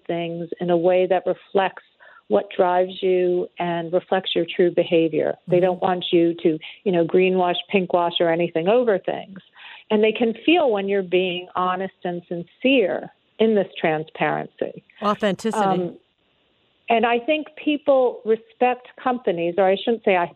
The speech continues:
Speaker 1: think, our research showed people respect companies that speak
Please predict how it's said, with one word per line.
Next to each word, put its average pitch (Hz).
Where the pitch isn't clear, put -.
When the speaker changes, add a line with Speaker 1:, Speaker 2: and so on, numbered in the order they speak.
Speaker 1:
think, 214
our 190
research 208
showed 190
people 202
respect 214
companies 202
that 202
speak 269